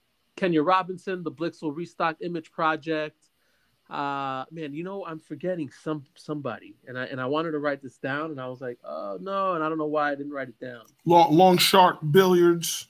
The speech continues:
Speaker 1: Yo, l-, there you go. Long Shots Billiards. Shout out to those boys, Alex and Mo and Harold. Yo, sh-, this is it. Slices New York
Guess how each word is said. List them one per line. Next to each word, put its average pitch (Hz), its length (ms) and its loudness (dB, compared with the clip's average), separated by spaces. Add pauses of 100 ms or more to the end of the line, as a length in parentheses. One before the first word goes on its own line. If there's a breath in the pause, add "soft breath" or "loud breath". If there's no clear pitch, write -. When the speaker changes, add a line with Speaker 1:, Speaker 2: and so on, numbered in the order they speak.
(320)
Speaker 1:
Yo, 190 280 6
l-, 143 240 0
there 175 220 6
you 160 160 6
go. 135 180 8
Long 170 340 4
Shots 180 520 -4
Billiards. 190 480 -6
Shout 175 180 -8
out 170 160 -10
to 180 80 -12
those 165 160 -10
boys, 170 400 -8
Alex 180 540 -4
and 135 120 -12
Mo 185 440 -6 (360)
and 123 140 -12
Harold. 170 500 -2
Yo, 175 180 -2
sh-, - 180 -14 (200)
this 220 240 -6
is 147 100 -14
it. 131 120 -14 (220)
Slices 220 600 -4 (400)
New 202 200 2
York 185 380 0